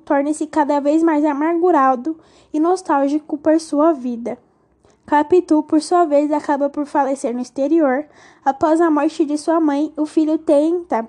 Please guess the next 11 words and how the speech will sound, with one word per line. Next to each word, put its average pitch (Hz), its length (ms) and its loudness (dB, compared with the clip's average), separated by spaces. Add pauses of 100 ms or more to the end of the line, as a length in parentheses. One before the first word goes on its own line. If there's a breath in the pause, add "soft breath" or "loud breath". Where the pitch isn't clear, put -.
(400 soft breath)
uma 311 100 2
reaproximação 320 1120 0
com 339 180 -2
seu 349 220 -2
pai, 294 340 0 (140)
que 302 100 -2
o 294 40 4
rejeita 277 540 -2
novamente. 262 920 0 (400 soft breath)
Por 370 160 0
fim, 349 380 0